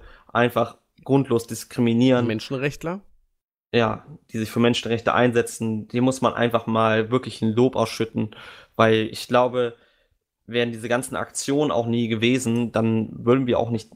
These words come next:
Speaker 1: dastehen, wo das heute wäre. Also ich, wir können halt froh sein, dass, dass das mittlerweile einen,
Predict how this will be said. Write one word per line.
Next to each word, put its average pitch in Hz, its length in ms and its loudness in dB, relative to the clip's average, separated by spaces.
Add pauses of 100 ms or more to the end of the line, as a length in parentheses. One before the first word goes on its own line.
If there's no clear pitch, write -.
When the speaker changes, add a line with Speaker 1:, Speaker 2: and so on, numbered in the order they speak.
(400)
Speaker 1:
dastehen, 113 420 0
wo 110 60 2
das 107 140 0
heute 110 220 -2
wäre. - 320 0
Also 107 160 -4
ich, - 280 -10
wir 123 140 -4
können 127 160 10
halt 113 120 4
froh 135 240 -8
sein, 110 260 -8
dass, 117 260 -10 (300)
dass 120 160 -6
das 120 160 -4
mittlerweile 120 500 0
einen, 107 300 -10